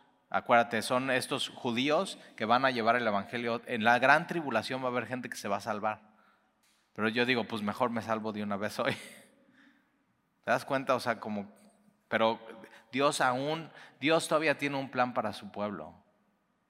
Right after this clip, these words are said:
para los israelitas. Y entonces, eh, "mas a causa de los escogidos, aquellos días se acor-, serán acortados". ¿Cómo? En tres años y medio, tres años y medio,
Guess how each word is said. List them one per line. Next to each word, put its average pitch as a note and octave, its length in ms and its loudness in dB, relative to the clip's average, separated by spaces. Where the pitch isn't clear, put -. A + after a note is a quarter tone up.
para F#2+ 200 0
los G2 240 -6
israelitas. G2+ 840 -2
Y A#2+ 60 2
entonces, C#3+ 680 0
eh, G2+ 480 -2
"mas A#2 240 4
a C#3 100 4
causa D3+ 240 6
de D#3 80 6
los B2+ 160 0
escogidos, B2+ 500 -2
aquellos C3 380 0
días B2 180 0
se C#3 80 2
acor-, A#2 360 2
serán C3 380 6
acortados". A#2 720 4
¿Cómo? C3+ 440 4
En - 560 -4
tres C#3 260 6
años C3+ 260 0
y A#2+ 60 -4
medio, B2 300 2
tres B2 240 2
años A#2 180 -2
y A2+ 60 -8
medio, A2+ 400 0